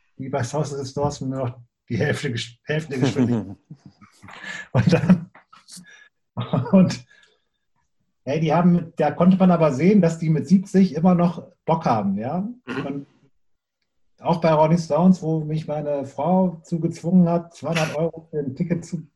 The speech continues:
Speaker 1: bezahlen <laughs> im Olympiastadion, komplett bescheuert. Und das war aber trotzdem, ich bin so f-, dann im Endeffekt so froh gewesen, dass ich es einmal ausgegeben, das gesehen habe. Und hey, Charlie Watts, der ist vierundachtzig, die haben zwei Stunden gespielt, die haben alle Hits gespielt. Der Typ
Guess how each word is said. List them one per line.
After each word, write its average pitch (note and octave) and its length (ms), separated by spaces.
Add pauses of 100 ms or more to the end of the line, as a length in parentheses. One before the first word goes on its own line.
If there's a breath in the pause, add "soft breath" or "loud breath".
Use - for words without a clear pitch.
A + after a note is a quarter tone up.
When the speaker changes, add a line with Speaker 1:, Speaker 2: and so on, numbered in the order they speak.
(180)
Speaker 1:
bezahlen D3+ 920
<laughs> - 40
im F3+ 60
Olympiastadion, E3 1080
komplett E3 420
bescheuert. F3+ 480 (840 loud breath)
Und - 260 (1160 soft breath)
das C3 220
war D3 100
aber F3+ 220
trotzdem, D#3 500
ich D#3+ 120
bin D3+ 140
so C#3 140
f-, F#3+ 240
dann E3+ 300
im C#3 120
Endeffekt E3 420
so E3+ 160
froh G3 260
gewesen, C#3+ 440
dass C#3+ 140
ich - 80
es B2 60
einmal D#3 260
ausgegeben, D3+ 480
das D3+ 180
gesehen C3+ 460
habe. C#3+ 240
Und C#3 260 (600)
hey, D3 220
Charlie E3 360
Watts, F3+ 480
der C3 160
ist - 340
vierundachtzig, F3 800
die C#3 140
haben D3 100
zwei D#3+ 240
Stunden F3 320
gespielt, E3 440
die C#3 120
haben D#3 120
alle D#3 160
Hits E3 160
gespielt. E3+ 380
Der C3+ 100
Typ F3+ 220